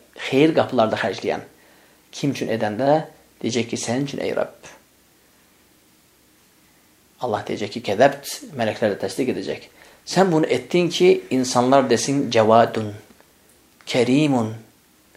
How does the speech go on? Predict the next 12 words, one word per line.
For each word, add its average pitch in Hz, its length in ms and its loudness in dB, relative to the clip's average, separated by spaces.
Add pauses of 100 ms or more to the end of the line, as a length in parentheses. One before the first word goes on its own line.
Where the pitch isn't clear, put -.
(360)
və 95 80 6
qad - 240 -2
qil" 95 200 -4
və 92 140 -2
deyildi. 90 320 -6 (880)
Və 107 60 -2
sonra 135 300 2
cəhənnəmə 110 520 0 (120)
atılan 113 500 -4
ilk - 200 -12
insanlar - 400 -10
olacaq - 320 -14